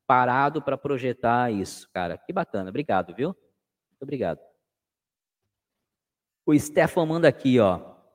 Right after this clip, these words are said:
é, reconhecimento matrimonial é restrito aos mestres ou pode ser feito para aprendizes e companheiros? Caramba, Stefan. Excelente pergunta.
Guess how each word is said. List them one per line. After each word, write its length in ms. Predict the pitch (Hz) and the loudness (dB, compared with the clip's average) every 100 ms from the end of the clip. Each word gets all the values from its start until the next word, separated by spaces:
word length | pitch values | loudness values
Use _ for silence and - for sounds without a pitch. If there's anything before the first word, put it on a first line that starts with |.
| _ - | _ -2
é, 580 | 110 110 107 107 107 - | 2 6 6 6 4 2
reconhecimento 1120 | 151 190 202 170 156 - 131 151 170 - 104 _ - | 0 2 0 0 -4 -4 -2 -2 -4 -6 -8 _ -10
matrimonial 920 | 117 151 180 160 143 135 123 135 143 - | 0 0 0 -2 -2 0 4 6 6 2
é 80 | |
restrito 580 | 123 139 131 - 165 165 | 0 0 -2 -4 -4 2
aos 200 | 135 113 | 0 0
mestres 600 | 110 127 208 214 240 - - | -4 -2 -2 -2 -4 -6 -2
ou 140 | 165 | -2
pode 320 | 156 156 147 | 4 2 2
ser 220 | 139 143 120 | -2 -2 -2
feito 380 | - 135 131 | 0 -2 -2
para 200 | 127 127 | 0 2
aprendizes 560 | 120 127 113 120 123 120 | 2 0 -2 -4 -4 -6
e 60 | 123 | -8
companheiros? 800 | 120 120 117 98 90 85 - - _ _ _ - | -4 -4 -2 -2 -4 -6 -12 -20 _ _ _ -4
Caramba, 480 | 107 104 123 143 | -2 0 0 0
Stefan. 420 | 135 - 95 - - _ _ _ _ _ _ _ _ | -2 -2 -4 -6 -18 _ _ _ _ _ _ _ _
Excelente 680 | 127 165 - 165 135 151 156 | 2 2 2 2 2 0 -4
pergunta. 520 | 262 214 127 107 87 | -6 -4 -6 -8 -14